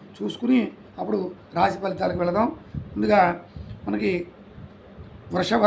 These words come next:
రాశిలో గురుడు ఉన్నాడు, మిథున రాశిలో కుజుడు ఉన్నాడు, కన్యా రాశిలో కేతువు, మకర రాశిలో పన్నెండవ తేదీ వరకు రవి బుధులు, తనంతరం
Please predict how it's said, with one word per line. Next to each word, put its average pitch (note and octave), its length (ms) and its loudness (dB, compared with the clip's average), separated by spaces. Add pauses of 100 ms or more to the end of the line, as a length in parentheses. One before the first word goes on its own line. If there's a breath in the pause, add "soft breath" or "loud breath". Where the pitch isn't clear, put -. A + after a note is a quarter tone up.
రాశిలో G#3+ 320 4 (600)
గురుడు G3 260 -2
ఉన్నాడు, G3+ 280 0 (760)
మిథున G3 240 2 (100)
రాశిలో G#3 300 2 (560)
కుజుడు G#3 280 -2
ఉన్నాడు, G3+ 300 -2 (1900)
కన్యా G3+ 380 2
రాశిలో F#3+ 320 2 (160)
కేతువు, F#3+ 400 -2 (2250 loud breath)
మకర G#3 260 4 (120)
రాశిలో G#3+ 340 4 (1160)
పన్నెండవ A3 460 2
తేదీ G#3+ 280 4
వరకు G#3 240 -2 (300)
రవి F#3 240 -2
బుధులు, A3 300 0 (600)
తనంతరం G#3 460 2